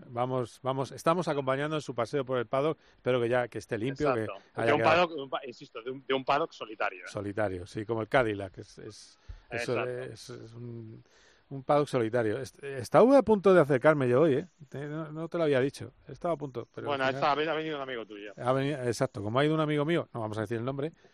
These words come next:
Speaker 1: pues estaba a punto de meterme en el coche con él, pero haber
Speaker 2: Pues
Speaker 1: cogido
Speaker 2: te
Speaker 1: un
Speaker 2: habrías
Speaker 1: Quantum
Speaker 2: aburrido.
Speaker 1: y haber, ¿eh?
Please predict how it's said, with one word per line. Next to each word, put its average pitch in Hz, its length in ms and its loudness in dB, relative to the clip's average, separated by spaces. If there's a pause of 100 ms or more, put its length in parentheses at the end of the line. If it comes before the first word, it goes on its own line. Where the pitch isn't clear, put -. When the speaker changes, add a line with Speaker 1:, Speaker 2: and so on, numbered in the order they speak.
(280)
Speaker 1:
pues 107 200 -4
estaba 156 200 2
a 143 40 2
punto 135 280 0
de 123 100 2
meterme 117 300 -2
en 120 80 -4
el 107 40 -10
coche 117 240 -6
con 101 120 -6
él, 101 200 -6
pero 104 580 -2 (340)
haber 117 160 0
Speaker 2:
Pues 131 140 2
Speaker 1:
cogido 139 160 4
Speaker 2:
te 120 60 4
Speaker 1:
un 123 100 4
Speaker 2:
habrías 143 80 8
Speaker 1:
Quantum 151 240 2
Speaker 2:
aburrido. 170 260 -8
Speaker 1:
y 131 80 -2
haber, 131 320 4
¿eh? 156 240 2